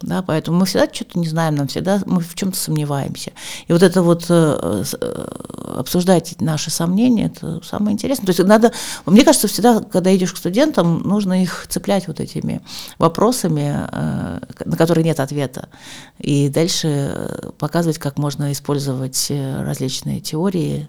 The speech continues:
или какие-то ещё приёмы для того, чтобы на эту тему порассуждать и уйти. Вот, э, самое важное, мне кажется, в науке — это, э, уйти от собственного мнения, <laughs> да, чтобы вот научиться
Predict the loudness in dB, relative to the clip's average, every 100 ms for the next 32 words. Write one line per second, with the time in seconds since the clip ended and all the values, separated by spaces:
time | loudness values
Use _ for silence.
0 | -12 -10 -8 -8 -10 -14 -14 -14 -12 -12
1 | -12 -8 -4 -2 -2 -4 -8 -16 -10 -4
2 | 2 2 2 -4 0 0 0 -2 -4 -4
3 | -6 -6 -6 0 0 0 0 2 2 2
4 | 2 4 0 -2 -4 -2 0 2 4 4
5 | 2 2 0 -2 -2 -2 -2 -4 -2 -2
6 | -2 -6 -10 -12 -14 -4 -2 0 0 0
7 | 0 0 -2 -2 0 2 2 2 0 -2
8 | -4 -6 -14 -16 -14 -14 -8 -4 -4 -4
9 | -2 -2 0 0 0 0 4 4 4